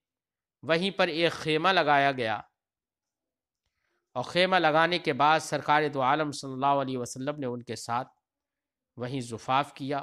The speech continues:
और सरकार उस जगह पर तीन रात तक ठहरे रहे। और उसके बाद सरकार ने हुक्म फरमाया लोगों को कि वलीमा किया जाए,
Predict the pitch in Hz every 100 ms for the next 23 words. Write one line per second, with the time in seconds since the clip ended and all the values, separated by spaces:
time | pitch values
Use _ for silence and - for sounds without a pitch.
0 | - - 123 143 127 139 139 - 156 123
1 | 123 120 113 123 135 _ _ _ _ _
2 | _ _ 147 175 180 147 127 131 143 -
3 | _ _ _ _ _ 156 139 - 131 117
4 | 143 139 110 117 - _ _ _ _ _
5 | _ _ - 185 - 208 - 202 180 185
6 | - 180 - 165 165 170 175 175 _ _
7 | - 180 185 185 - 156 147 156 160 151
8 | 147 151 147 165 165 _ _ _ _ -
9 | 147 147 135 151 127 131 147 175 175 160
10 | 151 139 139